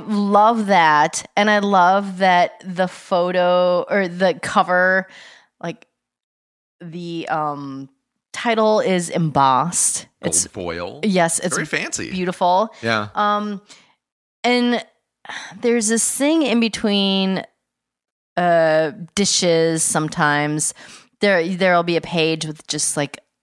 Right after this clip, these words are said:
Speaker 1: a brush stroke.
Speaker 2: Tom Kemp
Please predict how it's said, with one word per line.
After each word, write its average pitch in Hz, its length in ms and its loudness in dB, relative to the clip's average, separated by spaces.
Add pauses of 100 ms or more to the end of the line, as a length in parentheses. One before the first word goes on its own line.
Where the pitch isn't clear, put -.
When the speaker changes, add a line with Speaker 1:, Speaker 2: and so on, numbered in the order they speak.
(220)
Speaker 1:
a 170 80 0
brush 143 420 -4
stroke. - 680 -10 (520)
Speaker 2:
Tom 82 260 -2
Kemp 113 400 -2